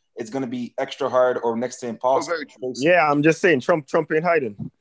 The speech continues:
Speaker 1: Like, Trump ain't hiding. If somebody's in the open, you can, you can, you can cut them off, no problem.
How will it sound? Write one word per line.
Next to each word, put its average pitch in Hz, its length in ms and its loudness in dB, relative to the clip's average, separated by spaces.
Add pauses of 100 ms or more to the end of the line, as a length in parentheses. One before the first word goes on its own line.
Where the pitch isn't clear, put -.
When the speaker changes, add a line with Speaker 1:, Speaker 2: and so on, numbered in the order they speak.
Speaker 1:
Like, 123 160 -8
Trump 156 220 2
ain't 143 140 -2
hiding. 120 360 0
If 107 80 -12
somebody's 147 360 -2
in 135 60 -4
the - 100 -4
open, 127 320 0
you 117 100 -4
can, 113 220 -6
you 120 80 -10
can, 113 260 -6 (160)
you 123 100 -12
can 117 160 -8
cut 139 200 -4
them 135 140 -4
off, 120 180 -2
no 117 120 -6
problem. 113 400 -2